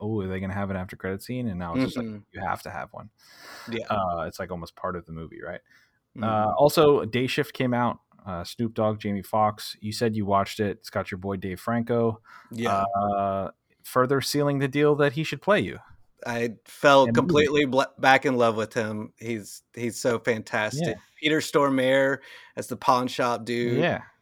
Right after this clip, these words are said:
Speaker 2: Uh, he's fantastic. My boy Kevin from Shameless was in it, and
Speaker 1: Mm-hmm.
Speaker 2: an incredible, incredible fight scene.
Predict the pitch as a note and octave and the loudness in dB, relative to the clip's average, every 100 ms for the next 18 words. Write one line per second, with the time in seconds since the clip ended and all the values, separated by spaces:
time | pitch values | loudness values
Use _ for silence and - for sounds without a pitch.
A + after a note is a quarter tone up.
0 | _ _ B2+ A#2+ G#2+ A#2+ A2 - B2+ A2 | _ _ -2 0 -2 -6 -14 -6 -4 -4
1 | G#2 - B2+ B2+ - C3 B2 B2+ A#2+ A#2+ | -4 -2 -2 -4 -4 -2 -2 -2 -4 -2
2 | A#2+ B2 - B2 A#2+ A#2+ - A#2 - D3+ | -2 -2 0 0 2 -2 -4 -10 -4 0
3 | C#3 D#3+ D#3+ E3 D#3 - - - - D3 | 0 4 6 6 4 -6 -8 -18 -8 -6
4 | C#3+ D3+ C#3+ C#3+ - C3 B2 A#2+ A2 - | 0 0 2 -4 -6 -2 -2 -2 -6 -12
5 | A2 G2+ C#3 A3+ - _ _ B2+ A2+ - | -16 -10 -6 -6 -10 _ _ -10 -10 -12
6 | - C3+ B2 A#2+ A#2 G#2+ - _ _ _ | -4 0 0 0 -4 -6 -12 _ _ _
7 | A2 - D#3 C3+ A#2+ G#2+ A2+ G2 - E2+ | -14 4 4 6 2 -2 -8 -10 -14 -18
8 | - - | -18 -20